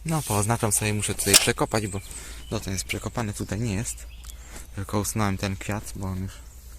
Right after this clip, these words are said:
y, się za bardzo rozrósł i po prostu niepotrzebny tutaj był. Będzie przesadzony, gdzie indziej był. No i, a to się zmarnuje, no bo w sumie za dużo się rozrósł, mówię. Y,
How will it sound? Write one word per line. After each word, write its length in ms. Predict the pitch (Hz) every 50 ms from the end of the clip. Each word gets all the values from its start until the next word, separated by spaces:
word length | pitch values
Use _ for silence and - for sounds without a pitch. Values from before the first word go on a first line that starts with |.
| - - - - - - - - - 104
y, 520 | 104 98 98 95 95 98 95 - - -
się 120 | 104 98
za 120 | 92 101 95
bardzo 300 | 98 98 95 92 104 107
rozrósł 380 | 107 104 90 90 90 - -
i 20 | 95
po 120 | - 90
prostu 280 | 92 92 87 - - 95
niepotrzebny 560 | 95 - - 110 - - 156 143 127 123 113
tutaj 240 | - - 120 110 104
był. 180 | 104 110 110 107 - - - - - - - - - - - - - - - - - - - - - - -
Będzie 280 | 101 95 92 92 98 92
przesadzony, 640 | - - 104 98 - - 95 95 110 110 107 107
gdzie 200 | 101 98 95 101
indziej 300 | 104 107 107 104 113 110
był. 260 | 104 110 113 110 113 113 - - - - - -
No 120 | 107 107
i, 260 | 101 98 90 90 - -
a 60 | 82 87
to 220 | - - 95 95
się 180 | - - 98 90
zmarnuje, 540 | 92 101 98 98 107 113 107 90 87 92
no 100 | 90 87
bo 100 | 87 92
w 100 | 92 -
sumie 240 | - - 95 92 92 - - - - - - - - - - - - - - -
za 160 | 107 107 113
dużo 260 | 107 107 101 92 92
się 140 | 90 - 107
rozrósł, 460 | 107 110 110 101 104 104 101 - -
mówię. 240 | 101 98 98 101 101 - - - - - - - - - - - - - - - - - - - 117
Y, 360 | 107 101 98 98 104 107